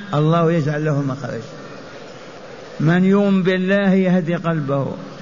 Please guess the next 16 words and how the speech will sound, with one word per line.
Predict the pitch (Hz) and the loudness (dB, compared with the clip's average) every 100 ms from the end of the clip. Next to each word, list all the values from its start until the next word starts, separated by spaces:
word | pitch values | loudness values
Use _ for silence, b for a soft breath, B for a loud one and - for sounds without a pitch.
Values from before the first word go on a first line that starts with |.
| B | B
من | 147 180 | 2 4
يتوكل | 196 180 190 190 202 196 | 4 4 2 2 2 -2
على | 180 180 180 | -2 0 0
الله | 180 202 190 | 2 4 4
يكفيه، | 180 170 - 165 135 123 - - - - - - - - | 4 0 -2 -4 -2 -4 -8 -14 -14 -16 -16 -16 -16 -4
هذه | 165 175 170 | 0 4 4
وعود | 170 156 190 165 | 4 2 0 0
الله | 165 175 | 0 2
عز | 160 156 143 | 2 2 0
وجل. | 147 135 131 117 92 - - - - - - - - - - - - - - - - - - - - - - - - | 2 0 -2 -4 -8 -12 -14 -16 -16 -16 -16 -16 -18 -18 -18 -18 -18 -18 -18 -18 -18 -16 -16 -16 -16 -16 -16 -16 -6
من | 143 165 180 | 2 4 6
يقرض | 202 208 196 196 | 4 4 2 2
الله | 190 196 196 208 208 208 190 165 | 4 4 4 2 2 2 0 2
يضاعف | 170 170 160 185 170 147 | 2 4 4 2 0 0
له | 175 156 | 2 2
القرض | 151 156 131 | 0 -4 -4